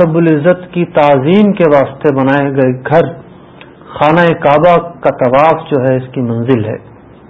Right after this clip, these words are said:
حضرت فضیل بن عیاض رحمۃ اللہ تعالی علیہ سے کسی نے پوچھا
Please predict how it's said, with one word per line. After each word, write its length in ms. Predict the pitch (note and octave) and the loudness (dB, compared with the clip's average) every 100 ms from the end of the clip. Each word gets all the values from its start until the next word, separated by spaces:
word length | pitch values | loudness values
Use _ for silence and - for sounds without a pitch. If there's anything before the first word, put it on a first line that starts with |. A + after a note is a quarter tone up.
| - - - - - | -20 -20 -20 -12 -2
حضرت 260 | C3+ C#3+ C#3 C3 | -2 0 -4 -2
فضیل 260 | C3+ C#3+ | 0 0
بن 120 | C#3 B2+ | 0 -2
عیاض 380 | A#2+ B2+ C#3 C3 - - - - - - | 0 2 2 0 -6 -20 -20 -20 -20 -8
رحمۃ 260 | C#3+ - D#3+ D#3+ | -8 -6 -4 0
اللہ 420 | C3+ D#3 D#3 D3+ | 2 4 4 2
تعالی 300 | D#3 D3 D3 | 2 4 4
علیہ 280 | C3+ E3+ D#3 | 4 2 2
سے 200 | C#3+ D#3+ - - - - - - | 0 -2 -4 -18 -20 -20 -20 -8
کسی 200 | D#3 D#3+ | -6 -2
نے 120 | D#3 | -2
پوچھا 360 | D3+ C#3+ C3+ | -2 -2 -2